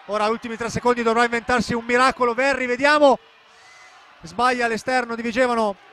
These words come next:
e allora rimbalzo della difesa sangiorgese subito in attacco con il piccolo play rota, scarico fuori per Scali, forse doppio palleggio, sì, infrazione effettivamente chiamata in minuto invocato da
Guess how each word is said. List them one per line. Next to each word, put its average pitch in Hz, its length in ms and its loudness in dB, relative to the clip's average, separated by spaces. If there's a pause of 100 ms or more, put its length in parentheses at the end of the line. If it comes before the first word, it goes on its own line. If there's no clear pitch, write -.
(120)
e 185 80 -8
allora 220 260 6
rimbalzo 220 480 0
della 214 160 2
difesa 208 640 0
sangiorgese 208 760 2 (280)
subito 226 340 -4
in 220 60 -2
attacco 202 520 0 (640)
con 208 160 2
il 208 100 -4
piccolo 233 340 4
play 226 220 4
rota, 214 460 2
scarico 214 360 -4
fuori 226 240 0
per 214 140 -2
Scali, 208 420 -2 (1200)
forse 226 340 4
doppio 233 540 6 (240)
palleggio, 220 500 0
sì, 240 220 -4
infrazione 220 680 -4 (1040)
effettivamente 220 680 -2
chiamata 226 380 -2
in 214 80 -2
minuto 226 600 2 (520)
invocato 202 580 -6
da 180 380 -4